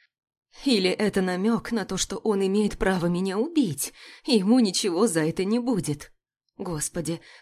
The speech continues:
как же всё сложно. Я успеваю дойти только до лестницы, как меня перехватывает Миша. "Ты куда?" "Наверх. Мне надо отдохнуть".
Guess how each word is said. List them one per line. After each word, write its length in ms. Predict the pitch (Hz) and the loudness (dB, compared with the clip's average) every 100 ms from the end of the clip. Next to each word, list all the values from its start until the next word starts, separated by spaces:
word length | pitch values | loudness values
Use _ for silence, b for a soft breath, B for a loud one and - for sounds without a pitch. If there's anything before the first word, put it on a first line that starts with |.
| _ | _
как 240 | 269 220 | 0 2
же 140 | 196 | 0
всё 200 | 208 - | 0 0
сложно. 600 | 165 185 170 143 147 135 127 _ _ _ _ _ _ _ _ | -2 -2 -6 -6 -8 -8 -14 _ _ _ _ _ _ _ _
Я 200 | 185 170 | -2 -2
успеваю 440 | 160 - 175 175 165 | -2 -4 -4 -2 -2
дойти 420 | 160 165 - 208 | 0 -2 -4 -6
только 340 | - 170 - | -4 -4 -2
до 100 | 165 | 0
лестницы, 640 | 165 208 - 156 - 143 B B B | 2 0 0 -4 -2 -4 B B B
как 200 | 196 190 | -6 -2
меня 300 | 165 170 214 | -4 -2 -2
перехватывает 720 | 170 160 202 202 190 180 180 | 0 -2 -4 -4 -2 -4 -2
Миша. 460 | 208 156 - 123 - _ _ _ _ _ _ _ _ | -2 0 -2 -4 -10 _ _ _ _ _ _ _ _
"Ты 100 | 147 | -2
куда?" 460 | 156 151 117 - _ _ _ _ _ _ | 2 2 0 -2 _ _ _ _ _ _
"Наверх. 600 | 226 208 185 185 151 - _ _ _ _ _ _ _ | -2 -2 0 -2 -6 -12 _ _ _ _ _ _ _
Мне 240 | 226 196 | -4 -2
надо 320 | 190 190 185 | -4 -4 -2
отдохнуть". 680 | 170 156 175 180 156 - - | -2 -2 -4 -2 -4 -4 -10